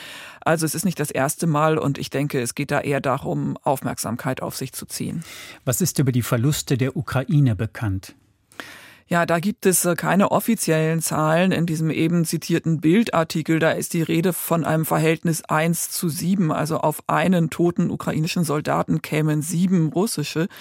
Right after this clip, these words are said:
Speaker 1: bei Bachmut. Das können wir nicht verifizieren. Allerdings, äh, sagt das Institute for the Study of War, die Verluste auf ukrainischer Seite seien nicht übermäßig verglichen mit den russischen Verlusten. Spannend ist, äh, gestern Abend erschien ein Artikel in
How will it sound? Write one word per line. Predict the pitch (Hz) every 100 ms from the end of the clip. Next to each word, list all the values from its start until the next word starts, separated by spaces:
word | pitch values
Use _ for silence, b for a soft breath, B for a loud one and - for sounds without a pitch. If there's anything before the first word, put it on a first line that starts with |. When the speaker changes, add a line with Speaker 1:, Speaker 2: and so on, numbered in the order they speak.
| B B B B -
Speaker 1:
bei | 156 170
Bachmut. | 147 165 - 160 196 - - 160
Das | 151
können | - 156
wir | 151
nicht | 156 - 165
verifizieren. | 165 160 - 151 - - 185 147 165 B B B B B
Allerdings, | - 165 170 165 170 180 165
äh, | - 160 160
sagt | 147 147 - _
das | 156 156 -
Institute | - 170 - 156 160 -
for | 160
the | 151
Study | - 143 156 160
of | - -
War, | 156 160 185
die | 160 151
Verluste | - 156 156 185 - -
auf | 151
ukrainischer | 165 - - 170 165 160 151
Seite | 156 151 165 160
seien | 180 156
nicht | 156 185 -
übermäßig | 190 220 214 165 151 151 147 -
verglichen | - 147 151 160 175 160
mit | 147 147
den | 151 151 131
russischen | 170 185 180 147 151
Verlusten. | 151 151 151 - 180 175 B B B B -
Spannend | - 160 160 208 214 -
ist, | 165 - -
äh, | 156
gestern | 156 - 170
Abend | - 180 175
erschien | 160 - 175
ein | - 190
Artikel | 156 - 190 202 175 156
in | - 160 156 156 151